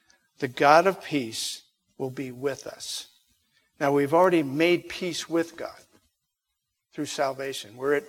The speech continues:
enmity with God before salvation, but as Romans five states, we are now at peace with God. But we also have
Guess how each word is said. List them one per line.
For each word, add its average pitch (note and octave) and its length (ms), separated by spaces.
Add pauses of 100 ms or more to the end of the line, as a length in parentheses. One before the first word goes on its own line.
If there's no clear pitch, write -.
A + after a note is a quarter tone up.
enmity D#3+ 600
with B2+ 260
God B2+ 380
before D3+ 360
salvation, G#2+ 680
but B2 300 (840)
as C3+ 160
Romans C#3+ 400
five C3+ 380
states, - 440
we D3 200
are B2+ 80
now C3+ 400
at B2+ 220
peace C3+ 420 (120)
with D3+ 300
God. G#2 260 (800)
But D#3 180
we D3+ 160
also D#3 480
have A2 460